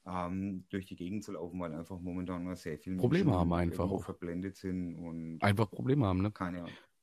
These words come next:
Speaker 1: Hm? Ja. Ja, klar. Und, und, und durch die Probleme, ähm, werden sie gerade in die falsche
Speaker 2: Richtig.
Speaker 1: Richtung geschubst. Und, ja. Aber
Speaker 2: Gibt
Speaker 1: wir
Speaker 2: es
Speaker 1: werden schon wieder politisch.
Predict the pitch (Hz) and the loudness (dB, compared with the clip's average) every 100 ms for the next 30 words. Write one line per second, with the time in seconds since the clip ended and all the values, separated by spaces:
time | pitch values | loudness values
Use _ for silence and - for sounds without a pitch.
0 | _ _ _ _ _ _ _ _ 123 185 | _ _ _ _ _ _ _ _ 2 2
1 | - _ 92 113 143 - _ - _ _ | 0 _ 0 0 -2 -6 _ -20 _ _
2 | _ _ _ _ - 110 135 - 156 175 | _ _ _ _ -14 -10 -8 -6 -2 0
3 | 113 117 107 113 110 104 113 110 120 113 | 2 2 2 2 0 0 -2 -2 -4 0
4 | 107 101 98 113 113 110 101 98 101 104 | 0 2 2 2 2 0 0 0 2 0
5 | 104 101 95 95 104 - 95 101 107 107 | 0 0 0 0 -2 0 2 2 0 -2
6 | - 107 101 98 107 - 117 - 104 - | 6 8 10 6 2 -4 -4 -2 -6 -6
7 | - 87 85 73 - 65 - - 101 117 | -4 -2 -2 -4 -8 -10 -12 2 6 8
8 | 135 127 127 110 104 117 135 147 156 185 | 8 8 8 6 4 4 6 4 2 -2
9 | - | -4